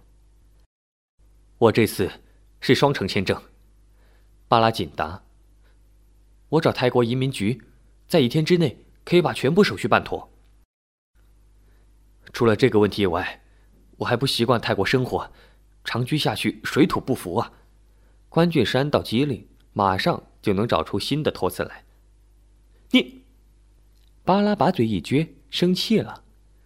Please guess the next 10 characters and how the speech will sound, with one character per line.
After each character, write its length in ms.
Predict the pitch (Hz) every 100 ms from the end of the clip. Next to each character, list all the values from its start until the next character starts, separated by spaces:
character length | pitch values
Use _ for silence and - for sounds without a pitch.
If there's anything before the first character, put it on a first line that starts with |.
| _ _ _ _
倒 140 | - 98
是 140 | 107
老 220 | 95 82
人 280 | 82 85 95
气 200 | 98 107
量 120 | 80
宽 240 | 78 101 104
宏 220 | - - _ _ _ _ _ _ -
：“巴 180 | - -
拉， 600 | 85 80 78 - -